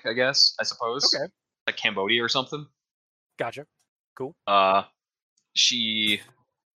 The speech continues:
Speaker 1: uh, works at a, um, she works for a video game company,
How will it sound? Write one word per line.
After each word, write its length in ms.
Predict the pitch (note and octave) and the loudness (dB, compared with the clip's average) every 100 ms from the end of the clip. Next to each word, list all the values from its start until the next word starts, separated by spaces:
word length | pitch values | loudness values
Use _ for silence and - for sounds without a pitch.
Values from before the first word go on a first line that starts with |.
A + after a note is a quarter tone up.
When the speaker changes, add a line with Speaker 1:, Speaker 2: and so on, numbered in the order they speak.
| _ _ | _ _
Speaker 1:
uh, 180 | G#2 G2+ | 0 0
works 500 | G#2 B2+ C3 - - - _ _ _ _ _ _ - | 0 -2 0 2 2 0 _ _ _ _ _ _ -4
at 80 | A2+ | 2
a, 260 | G#2+ G2+ | 2 4
um, 560 | G2+ F#2+ F#2 F2+ F2+ F#2 _ _ _ _ _ _ _ _ _ _ _ _ _ _ _ _ - | 4 4 2 0 -12 -16 _ _ _ _ _ _ _ _ _ _ _ _ _ _ _ _ -4
she 100 | D#3+ | 0
works 180 | E3+ - | 2 2
for 320 | D#3 C3+ B2 | 2 4 4
a 160 | A#2 | 4
video 220 | G#2 G#2+ A#2+ | 4 2 2
game 180 | C#3 | 0
company, 420 | D3+ D#3+ F#3+ G#3 | -2 -2 -2 -4